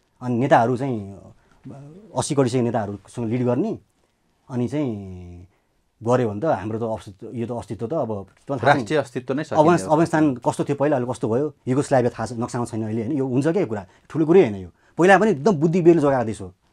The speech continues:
Speaker 1: पहिला शासक हुनुहुन्छ। हाम्रो देश कहिले पनि, त्यहाँ पनि लडेर जग्गा होइन, लडे के हालत हो, यति जमिन गएन। त्यो कुरा जमादारलाई बुझे,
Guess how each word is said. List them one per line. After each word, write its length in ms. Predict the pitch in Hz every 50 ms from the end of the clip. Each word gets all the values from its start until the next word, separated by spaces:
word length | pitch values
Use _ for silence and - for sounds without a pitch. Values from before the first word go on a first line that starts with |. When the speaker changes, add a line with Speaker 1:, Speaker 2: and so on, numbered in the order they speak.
| _ _
Speaker 1:
पहिला 200 | 127 - - 123
शासक 160 | 117 - 123 110
हुनुहुन्छ। 220 | 110 101 95 92
हाम्रो 200 | 95 110 135 151
देश 160 | 139 151 -
कहिले 220 | - 156 156 160 147
पनि, 240 | 120 113 120 113
त्यहाँ 340 | 113 - _ _ - 123 156
पनि 140 | 151 127 131
लडेर 140 | 151 165 151
जग्गा 180 | 139 139 139
होइन, 180 | 117 104 113 104 92 - _ _ - 147
लडे 140 | 170 190
के 140 | 180 - 220
हालत 180 | 147 123 117 101
हो, 100 | 101 107
यति 240 | 143 - - 165 143
जमिन 240 | 135 147 147 143
गएन। 260 | 127 127 131 165 208 -
त्यो 500 | - _ _ _ _ _ _ - 170 147
कुरा 160 | 170 175 160
जमादारलाई 500 | 120 - - 302 311 302 156 151 147 143
बुझे, 320 | 147 175 175 190 185 180